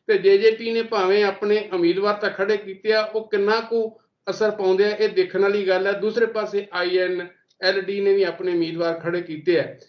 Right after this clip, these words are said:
ਤਾਂ ਇਹ ਸਾਰੀ ਜਿਹੜੀ ਸਥਿਤੀ ਉੱਥੇ ਬਣੀ ਹੈ ਤੇ ਜੋ ਅੱਜ ਨਜ਼ਰ ਆ ਰਿਹਾ ਹੈ, ਉਹਦੇ ਵਿੱਚ ਕੀ ਤਰ੍ਹਾਂ ਦੇ ਸੰਕੇਤ ਮਿਲ ਰਹੇ, ਇਹ ਅਸੀਂ ਇਸ ਤੇ ਗੱਲਬਾਤ ਕਰਾਂਗੇ। ਔਰ ਇਸ ਗੱਲਬਾਤ ਲਈ ਅੱਜ ਸਾਡੇ ਵਿਸ਼ੇਸ਼ ਮਹਿਮਾਨ ਨੇ ਸੀਨੀਅਰ ਪੱਤਰਕਾਰ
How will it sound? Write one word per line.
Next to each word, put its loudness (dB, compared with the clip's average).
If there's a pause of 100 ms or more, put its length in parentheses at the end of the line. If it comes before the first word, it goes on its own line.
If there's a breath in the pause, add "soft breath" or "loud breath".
(160)
ਤਾਂ 0 (160)
ਇਹ 0
ਸਾਰੀ 0
ਜਿਹੜੀ -6
ਸਥਿਤੀ -10
ਉੱਥੇ 0
ਬਣੀ 4
ਹੈ -6 (240)
ਤੇ -4
ਜੋ 4
ਅੱਜ -2 (380 soft breath)
ਨਜ਼ਰ 4
ਆ 4
ਰਿਹਾ -2
ਹੈ, -16 (200)
ਉਹਦੇ -4
ਵਿੱਚ -4
ਕੀ -12 (400)
ਤਰ੍ਹਾਂ 0
ਦੇ 2
ਸੰਕੇਤ -2
ਮਿਲ 0
ਰਹੇ, -2
ਇਹ 0
ਅਸੀਂ -6
ਇਸ -6
ਤੇ -2
ਗੱਲਬਾਤ -4
ਕਰਾਂਗੇ। 0 (240 soft breath)
ਔਰ -4
ਇਸ 0
ਗੱਲਬਾਤ 0
ਲਈ 2
ਅੱਜ -4
ਸਾਡੇ -4
ਵਿਸ਼ੇਸ਼ 2
ਮਹਿਮਾਨ 2
ਨੇ 0 (340)
ਸੀਨੀਅਰ 2
ਪੱਤਰਕਾਰ 0